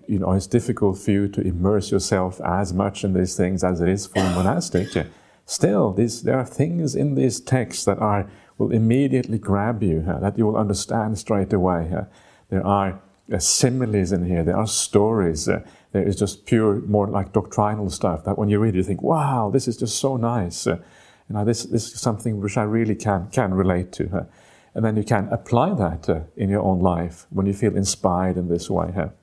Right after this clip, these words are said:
so there's a lot in here which you'll understand straight away. Uh, um, uh, and that, that is great. Another thing is simply the fact that even though you don't, may not understand it, uh,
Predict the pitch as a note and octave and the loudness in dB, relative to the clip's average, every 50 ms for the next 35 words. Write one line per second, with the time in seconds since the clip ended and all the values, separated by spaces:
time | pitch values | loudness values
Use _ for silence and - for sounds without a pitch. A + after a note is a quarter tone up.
0 | _ _ _ _ - - - - _ _ _ _ - - A2 G#2+ A#2 - C#3+ B2 | _ _ _ _ -20 -20 -20 -20 _ _ _ _ -4 -2 2 2 4 2 4 4
1 | C#3+ D#3 D3 C3+ B2 A#2 B2+ B2+ A#2 G#2+ F#2+ F#2+ G#2 G2+ - B2 G#2+ G#2+ G2+ G2+ | 4 2 2 2 0 2 2 2 2 2 2 2 0 0 2 0 0 2 2 2
2 | G2+ G2+ - A2 F#2 F#2 F#2+ - - G2+ F2 E2+ - A2+ E2 E2 E2 E2 F2+ G2+ | 0 0 0 0 0 0 -2 -2 -2 -2 -2 0 0 0 0 0 0 0 -2 -4
3 | - - G#2+ - _ _ _ _ _ _ _ _ _ _ - - A2 A2 G#2+ G#2+ | -4 -4 -6 -10 _ _ _ _ _ _ _ _ _ _ -2 -2 0 0 0 -2
4 | G#2 G#2 G#2 G#2 G#2 - - - - - A2+ G#2 G2+ F#2+ F2+ - - _ _ _ | -2 -4 -4 -6 -8 -10 -14 -14 -4 0 0 2 2 0 -2 -4 -12 _ _ _
5 | _ - G#2 G2 G2 F#2+ F2+ - A2+ G#2+ G#2 A2+ A2 A2 G#2+ F2+ F2+ - F#2 F#2+ | _ 0 0 0 0 0 0 0 0 2 2 0 2 2 -2 -2 0 0 0 2
6 | G#2+ D3+ F#3 - - - A#2+ A2 A#2+ C3+ D#3 C#3+ - - B2 A#2 C3 - A2 A2+ | 2 0 0 -2 -2 -2 0 2 2 0 0 0 0 -2 -2 -2 0 0 -2 -2
7 | A2 - - - - - A#2 G#2+ A#2 B2 A#2+ B2 A2+ - - G#2+ A2 - - - | -2 -4 -8 -6 -2 0 0 0 0 0 0 0 0 0 -2 -4 -4 -4 -6 -4
8 | B2 A#2 A2+ - - - - - B2 C3 C3 B2 A#2 B2 A#2+ A#2 A2 G#2 G2+ G#2+ | -4 -4 -4 -6 -12 -8 0 2 2 2 2 0 0 0 0 0 0 0 0 0
9 | A#2 A2 A#2 - A#2 A2 G#2+ A2+ - - A2 G2+ G#2 G2 - - G#2 G#2+ D#3+ G3+ | 0 0 -2 0 -2 0 0 0 0 0 0 0 0 -2 0 0 0 0 0 0
10 | G3 C#3 E2+ C#2+ - - - F2 | 0 0 0 -2 0 0 -2 -4